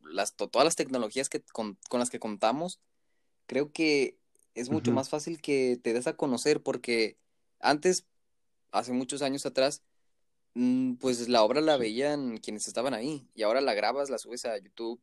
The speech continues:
Speaker 1: Facebook, Instagram, e incluso, no, pues a TikTok no se puede, ¿no? Pero la subes y se puede hacer viral, que era algo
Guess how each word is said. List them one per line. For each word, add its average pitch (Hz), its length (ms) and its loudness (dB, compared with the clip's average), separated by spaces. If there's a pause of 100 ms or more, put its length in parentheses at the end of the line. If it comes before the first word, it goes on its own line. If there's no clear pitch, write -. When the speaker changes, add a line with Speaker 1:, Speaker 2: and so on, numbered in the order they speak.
Speaker 1:
Facebook, 117 500 -8 (120)
Instagram, 113 800 -6 (100)
e 92 60 -14
incluso, 107 720 2 (140)
no, 139 160 2
pues 120 140 -2
a 110 80 -2
TikTok 120 280 -4
no 123 120 0
se 123 100 -6
puede, 123 220 2
¿no? 120 140 -4
Pero 120 260 4
la 113 160 -2
subes 160 340 4 (560)
y 127 100 -2
se 127 100 0
puede 120 140 6
hacer 147 180 0
viral, 123 400 4 (560)
que - 80 -4
era 120 100 4
algo 143 180 2